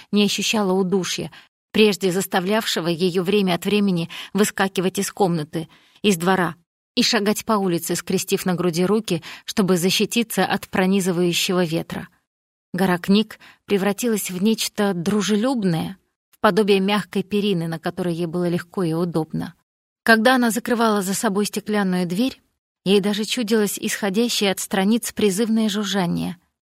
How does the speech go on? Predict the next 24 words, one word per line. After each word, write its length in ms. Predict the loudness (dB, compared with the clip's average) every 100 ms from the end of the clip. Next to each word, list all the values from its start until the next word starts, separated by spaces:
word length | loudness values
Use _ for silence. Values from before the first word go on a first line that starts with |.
| -4
вернее, 480 | 0 4 4 2 -2 -12 _
дрожь. 480 | -2 0 0 -4 -12 _ _ _ _ _ _ _
Она 260 | -2 0 0
застывала 520 | -2 -4 -2 0 2
на 140 | 2 2
месте, 420 | 2 0 -4 -10 -12 -20 -2
не 140 | 0
дыша, 400 | 2 0 -2 -4 -8 _ _ _
и 120 | -4
ждала. 480 | -2 0 0 0 -6 -14 _ _ _ _ _ _ -8
Зов 280 | -2 0 -2
слышен 440 | -2 0 0 -2
сильнее 520 | -2 0 2 4 2
с 80 | 0
той 200 | 0 -2
стороны. 520 | 0 0 0 2 -2 -6 -18 -2
Нет, 200 | 0 0 -6 _ _ _
вот 180 | -6 -6
с 120 | -4
этой. 380 | -6 -6 -8 -10 _ _ _ _ _ _ -4
Из 160 | -2 2
забитого 420 | 2 2 0 -2
камина 500 | 0 2 4 2 0
или 720 | -2 0 2 2 2 0